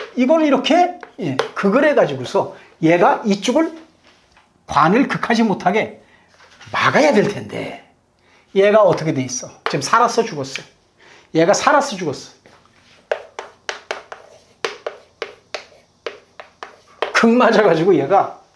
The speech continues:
어떻게 됐어? 어? 이렇게 된 거야.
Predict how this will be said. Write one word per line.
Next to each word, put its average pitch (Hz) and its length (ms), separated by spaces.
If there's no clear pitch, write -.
어떻게 170 280
됐어? 135 280
어? 160 260
이렇게 180 220
된 135 160
거야. - 160